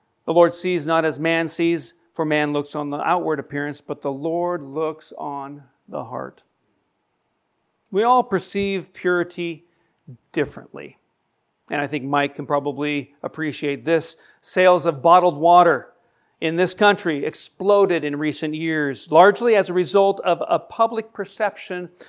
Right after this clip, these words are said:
of purity driven by advertisements and packaging labels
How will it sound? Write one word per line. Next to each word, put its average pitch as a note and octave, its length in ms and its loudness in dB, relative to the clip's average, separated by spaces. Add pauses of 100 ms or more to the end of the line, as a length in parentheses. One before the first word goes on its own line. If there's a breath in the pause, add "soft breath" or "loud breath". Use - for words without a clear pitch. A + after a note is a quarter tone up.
of E3 240 4 (200)
purity G3+ 500 -2
driven E3+ 340 -2
by D#3+ 200 4
advertisements E3+ 880 0
and D#3 120 -6
packaging E3 600 -2
labels E3 500 0